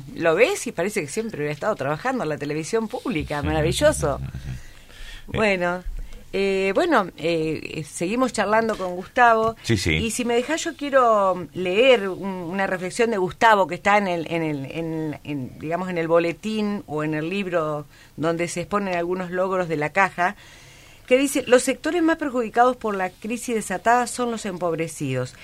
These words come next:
Speaker 1: Entre ellos, los jubilados son los más vulnerables. Por eso es importante pensar y desarrollar políticas públicas para que los viejos tengan las respuestas que necesitan". Esto lo dice Gustavo,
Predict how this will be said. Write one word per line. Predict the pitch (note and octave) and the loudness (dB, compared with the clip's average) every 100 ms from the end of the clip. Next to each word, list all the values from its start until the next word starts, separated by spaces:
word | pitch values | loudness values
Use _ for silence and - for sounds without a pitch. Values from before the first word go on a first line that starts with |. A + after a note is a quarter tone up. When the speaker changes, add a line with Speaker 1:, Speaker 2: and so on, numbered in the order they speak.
| - | -8
Speaker 1:
Entre | - E3 F#3 G#3+ | -4 -2 0 0
ellos, | A#3 C4 | 0 -2
los | A3 D#3+ | -2 -2
jubilados | E3+ G3 A3+ G#3 G#3 | -2 2 4 4 0
son | - F#3+ | -2 -4
los | E3+ | -4
más | E3 | -4
vulnerables. | F3 F3+ D#3 C#3+ B2+ B2 C3+ - - - - - - | -2 -2 0 0 -2 -2 -6 -8 -20 -20 -20 -16 2
Por | A#3 | 4
eso | B3+ | 4
es | C4+ | 0
importante | B3+ A3+ A3+ A#3 C#4+ C#4+ B3 | -2 -2 -2 0 -2 0 0
pensar | G3+ F#3 - G3+ | -2 -4 0 0
y | F#3+ | 2
desarrollar | A3+ C4 A#3 G3+ A3 G#3 | 0 0 -4 -2 -2 -2
políticas | G3+ F#3+ F#3 F#3 F#3+ | -4 -8 -8 -6 -6
públicas | - A#3 G#3+ G#3 G#3+ A3 - - - - | -4 -2 -2 -2 -2 -2 -12 -20 -8 2
para | A3+ A3+ | 4 4
que | A#3 | 2
los | A#3 | 0
viejos | C#4+ D4+ C#4 | 0 -2 0
tengan | A#3 A#3+ A#3 | 0 2 0
las | G3 | 0
respuestas | F3 F3 F#3+ G3 G3+ | -4 -6 -8 -4 -4
que | F#3+ E3+ | -2 0
necesitan". | D#3 D3+ C#3+ - A#2+ B2+ B2 - - - - | 0 0 -4 -6 -8 -6 -6 -8 -18 -14 -6
Esto | D4 F4 | -2 4
lo | B3+ | 4
dice | B3+ B3+ | 4 2
Gustavo, | G3 G3 B3 C#4 D4+ | 2 2 6 6 6